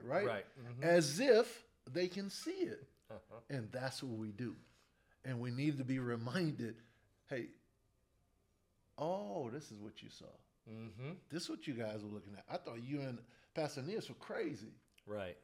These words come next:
Speaker 1: You're talking about a price tag, and they yelling it through the camera. There's no price tag on here."
Speaker 2: Whole different perspective.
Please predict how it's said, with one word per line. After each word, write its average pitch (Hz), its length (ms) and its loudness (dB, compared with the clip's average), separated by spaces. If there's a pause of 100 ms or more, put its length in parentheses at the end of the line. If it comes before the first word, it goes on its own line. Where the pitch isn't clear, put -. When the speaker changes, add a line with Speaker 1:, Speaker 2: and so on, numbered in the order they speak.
Speaker 1:
You're - 140 -8
talking 151 200 0
about 160 120 0
a 151 40 2
price 202 360 -2
tag, 131 320 -2
and 110 100 -4
they 175 80 0
yelling 143 400 2
it 139 180 -4
through 156 180 2
the 127 60 -4
camera. 170 460 -2 (140)
There's 240 220 -6
no 214 140 -4
price 180 300 -4
tag 180 320 0
on 170 200 -6
here." 247 180 -6 (920)
Speaker 2:
Whole 117 320 -6
different 127 280 -8
perspective. 101 480 -12